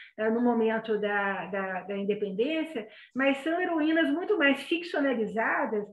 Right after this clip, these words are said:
eh, tradições populares que vão ganhando, eh, né, que vão ganhando carne e osso, eh, do que exatamente um fato histórico. Mas eu acho importante que todos possam construir a sua memória, mas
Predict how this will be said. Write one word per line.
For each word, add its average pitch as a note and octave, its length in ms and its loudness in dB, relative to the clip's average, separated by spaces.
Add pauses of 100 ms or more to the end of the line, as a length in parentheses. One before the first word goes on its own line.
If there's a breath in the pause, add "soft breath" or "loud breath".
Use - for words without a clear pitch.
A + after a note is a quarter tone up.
(280 loud breath)
eh, A#3 160 0
tradições C4 580 0
populares A#3 800 2
que - 120 -10
vão C4 220 4
ganhando, B3+ 960 4 (320 loud breath)
eh, G#3+ 220 -4
né, C4 500 -2
que B3 60 -4
vão C#4 180 6
ganhando C4 420 4
carne A3+ 340 2
e G#3 40 6
osso, C#4+ 600 2 (260 loud breath)
eh, A#3+ 160 0
do C4+ 100 0
que D#4+ 80 0
exatamente D4 560 4
um C#4+ 80 -2
fato C#4+ 260 -2
histórico. A#3+ 420 -2 (160 loud breath)
Mas A#3+ 140 2
eu B3 100 6
acho E4 200 4
importante D#4 360 0
que D4+ 220 -4
todos F#4 460 2
possam D#4+ 400 2
construir C#4+ 800 0 (180 loud breath)
a C#4+ 80 2
sua C#4 500 0
memória, G3+ 640 2 (300 loud breath)
mas A#3+ 360 2